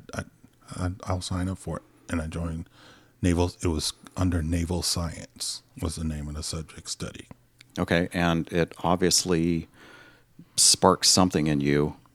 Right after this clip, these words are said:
Speaker 2: Uh, that's pretty much where your military career started.
Speaker 1: That's where it started. I, I liked the uniform. I liked the structure. Um, and so that's, that's what, uh, attracted me to it.
Speaker 2: Okay, so obviously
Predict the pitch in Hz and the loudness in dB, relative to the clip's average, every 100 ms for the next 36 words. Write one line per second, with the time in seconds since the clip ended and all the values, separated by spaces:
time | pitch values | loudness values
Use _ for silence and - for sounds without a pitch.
0 | - 69 71 71 - - 80 - - 87 | -6 -2 -2 -4 -10 -4 -4 -2 0 0
1 | 87 - 92 78 71 76 113 - 73 71 | 0 0 2 2 2 4 4 4 -2 -2
2 | - 73 67 - 78 69 - 98 90 - | -2 -2 0 0 0 -2 2 4 4 2
3 | 98 95 - 123 131 95 - - 101 101 | 4 4 6 6 6 2 -2 2 4 4
4 | 95 - 101 98 104 120 - 143 120 127 | 0 2 2 4 4 2 4 6 8 8
5 | - 127 156 - 98 92 95 - - - | 6 4 2 -2 -2 -2 -2 -2 0 2
6 | 113 - - 147 - - _ _ _ _ | 2 0 -4 -6 -10 -16 _ _ _ _
7 | _ - 104 92 90 87 87 87 90 _ | _ -4 0 2 2 2 0 -2 -6 _
8 | _ _ _ - - 95 92 - 92 92 | _ _ _ -20 -8 -4 -2 0 2 2
9 | 92 - - 95 - 92 - - - - | 0 -2 -2 -4 -2 -4 -4 -16 -20 -6
10 | 92 87 - 87 - 82 85 - 92 - | -4 -4 -4 -6 -6 -6 -8 -8 -12 -14
11 | - - _ _ _ _ _ _ _ _ | -20 -20 _ _ _ _ _ _ _ _
12 | _ - - 90 95 - - - - 101 | _ -14 -2 0 0 -2 -10 2 8 10
13 | 101 - _ - - - - - - 147 | 8 6 _ -20 -20 -20 -20 4 8 10
14 | 147 139 - 120 107 107 101 | 12 10 10 10 10 10 6